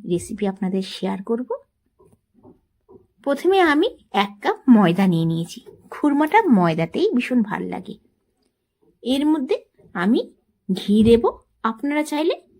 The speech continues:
রিফাইন অয়েল দিতে পারেন। প্রথমে আগে একটু করে নুন দিয়ে দেব, স্বাদটা ব্যালেন্স হবে চিনির সাথে। তারপরে আমি ঘি দিয়ে দেব, দু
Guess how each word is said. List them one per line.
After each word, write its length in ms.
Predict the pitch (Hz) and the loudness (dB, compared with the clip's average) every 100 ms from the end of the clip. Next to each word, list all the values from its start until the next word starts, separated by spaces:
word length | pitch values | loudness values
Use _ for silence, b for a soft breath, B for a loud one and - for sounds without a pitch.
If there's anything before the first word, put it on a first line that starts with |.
| - | -2
রিফাইন 320 | 175 - 185 190 | -2 0 -2 0
অয়েল 160 | 190 196 | 0 0
দিতে 200 | 208 214 | -2 -6
পারেন। 260 | 214 311 - _ _ _ _ _ _ | -6 -8 -12 _ _ _ _ _ _
প্রথমে 280 | 277 320 392 | -4 0 2
আগে 180 | 381 554 - | 2 -2 -10
একটু 140 | - 285 | -6 -2
করে 120 | 294 | 2
নুন 240 | 294 214 208 | 6 6 6
দিয়ে 160 | 202 220 226 | 6 4 4
দেব, 120 | 262 554 _ - _ - - | 0 -4 _ -20 _ -16 -4
স্বাদটা 340 | - 196 - | -2 0 -2
ব্যালেন্স 380 | 214 185 175 196 - | -2 -2 -2 -4 -6
হবে 140 | 233 494 | -8 -10
চিনির 280 | - 208 208 208 | -2 2 2 -2
সাথে। 200 | 233 440 508 - _ _ _ _ - | -8 -12 -14 -20 _ _ _ _ -4
তারপরে 340 | 196 180 - 190 | -4 -4 -4 -4
আমি 100 | 277 - _ - | -4 -6 _ -8
ঘি 160 | - 214 | 0 0
দিয়ে 140 | 160 160 | 0 -6
দেব, 120 | - 196 190 _ _ _ - _ _ _ _ - - _ | -10 -14 -16 _ _ _ -20 _ _ _ _ -20 -20 _
দু 180 | 202 220 | 0 2